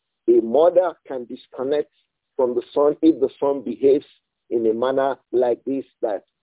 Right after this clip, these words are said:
Abdullah ibn Zubayr has done. Because Aisha radiallahu anha was aware of that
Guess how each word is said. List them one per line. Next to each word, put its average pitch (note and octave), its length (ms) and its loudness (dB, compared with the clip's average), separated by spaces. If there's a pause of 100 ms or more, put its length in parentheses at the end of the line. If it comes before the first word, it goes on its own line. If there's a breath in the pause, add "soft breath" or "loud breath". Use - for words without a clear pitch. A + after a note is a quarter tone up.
Abdullah B2 400 -2
ibn B2 140 -6 (180)
Zubayr A#2 360 -4 (100)
has G#2+ 120 -10 (100)
done. G2+ 180 -4 (480)
Because D#3 340 -2
Aisha F3 380 -2
radiallahu C#3+ 920 -4
anha C#3 220 -10 (100)
was A#2+ 240 -4
aware C#3 340 -2
of C3+ 120 -6
that B2+ 140 -8